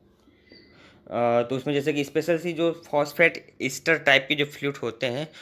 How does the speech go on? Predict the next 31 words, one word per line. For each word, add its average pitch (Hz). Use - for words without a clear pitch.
उसके 131
लिए 147
वो 143
सील 139
लगाया 117
जाता 107
है। 151
तो 123
generally 131
ये, 156
अ, 170
बहुत 139
ही 139
कम 139
यूज़ 127
होते 113
हैं। 190
और 135
जो 143
अगला 151
डिजिट 156
जो 147
सबसे 143
कॉमन 139
रहता 120
है 156
वो 131
होता 131
है 165
सीरियल 151
नंबर। 101